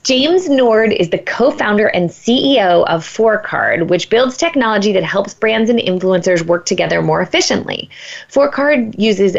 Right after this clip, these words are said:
millions of data points and fairly complex algorithms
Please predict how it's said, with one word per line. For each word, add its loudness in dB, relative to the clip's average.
millions 2
of 0
data 2
points 0
and -2
fairly 2
complex -6
algorithms -2